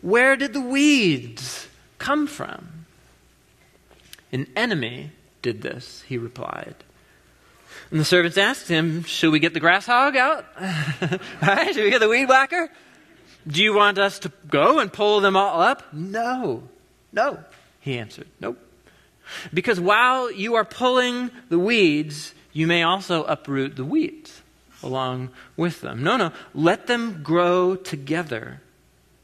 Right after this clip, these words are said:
until the harvest. At that time, I will tell the harvesters, 'First collect the weeds, tie them in bundles to be burned, and then gather the wheat and bring it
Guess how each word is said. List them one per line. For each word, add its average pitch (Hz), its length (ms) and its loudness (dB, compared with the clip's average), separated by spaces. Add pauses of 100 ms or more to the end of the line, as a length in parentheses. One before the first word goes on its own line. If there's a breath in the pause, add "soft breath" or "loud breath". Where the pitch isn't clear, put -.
until 127 300 -8
the 110 60 -10
harvest. - 840 -10 (920 loud breath)
At 143 140 -2 (160)
that 247 380 0
time, 127 500 -4 (220 loud breath)
I 180 200 2
will 214 340 -2
tell 190 460 0
the 160 100 -6
harvesters, 143 840 -2 (240 loud breath)
'First 202 460 0
collect 156 300 -2
the 131 100 -6
weeds, 190 420 -4
tie 147 240 -2
them 151 140 -6
in 151 140 -6
bundles 143 460 -4
to 147 60 -18
be 143 120 -4
burned, 113 380 -6
and 113 120 -8
then 113 120 -8
gather 113 340 -6
the 113 100 -8
wheat 107 380 -10 (420 soft breath)
and 113 120 -10
bring 110 180 -6
it 110 180 -10